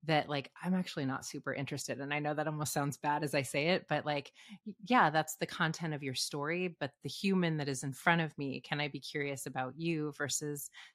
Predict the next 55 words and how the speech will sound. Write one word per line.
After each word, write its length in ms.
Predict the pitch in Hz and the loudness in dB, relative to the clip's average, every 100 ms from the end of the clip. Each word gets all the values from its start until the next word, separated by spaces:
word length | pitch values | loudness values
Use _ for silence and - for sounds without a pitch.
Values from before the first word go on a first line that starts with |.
| - | -2
the 60 | |
thing 260 | 160 196 190 | 4 8 8
that 120 | 180 | 6
you've 180 | 170 151 | 0 0
been 160 | 151 143 | 0 0
carrying 460 | - 143 143 139 | -2 0 0 0
that 120 | 139 143 | -4 -4
you've 260 | 147 139 | -6 -4
used 340 | 151 143 139 - | -4 -4 -4 -6
to 80 | |
sort 200 | - 147 | -6 -6
of 100 | 131 | -6
form 280 | - 156 143 | -4 -2 0
an 100 | 131 | 0
identity 540 | 127 135 156 147 143 143 | -2 2 2 2 -2 -2
that 140 | 143 | -4
is 180 | 139 147 | -4 -4
a 60 | |
little 320 | 151 180 180 165 | 0 2 2 2
bit 320 | 143 143 - _ - - _ _ | 2 0 -2 _ -20 -20 _ _
separate 520 | - - 180 - 123 - - | -2 8 8 8 0 -4 -6
to 140 | - | 0
me 160 | 151 139 | 2 0
from, 320 | - 135 135 | 0 0 0
like, 160 | 135 131 - | -4 -8 -10
the 80 | |
truth 340 | 135 - 139 131 | -8 -4 -4 -4
of 80 | 131 - | -10 -6
who 80 | |
you 240 | 139 131 - | -4 -2 -2
are. 480 | 151 156 147 156 156 - | 0 0 -2 -6 -10 -4
And 120 | 147 | -2
I 60 | 143 | -2
think 220 | 147 135 | -2 -2
that 160 | 135 - | -2 2
that 200 | 160 190 | 6 6
is 140 | 151 | 6
where 200 | 139 131 | 0 -2
healing 540 | 120 135 139 135 139 | -4 -4 -2 0 -2
comes 480 | - - 110 156 - | -4 -6 -6 -6 -6
from, 320 | - - 135 | -2 -2 -2
when 140 | 151 147 | -4 -2
someone, 320 | 143 139 135 | 0 0 0
like, 140 | 135 151 | -4 -4
really 280 | 147 143 | -2 -2
sees 300 | 135 - 139 | -4 -2 0
us 180 | 139 127 | 0 -2
in 100 | 135 | -2
that 180 | 127 - | -2 -4
space 520 | - - 143 135 - | -4 2 2 2 -4
and 100 | 143 | -4
is 100 | 139 | -4
just 340 | - 131 - 160 | -2 0 0 0
interested 560 | 139 147 - 143 139 - | -2 -2 -4 -4 -6 -6
in, 320 | 147 147 | -6 -6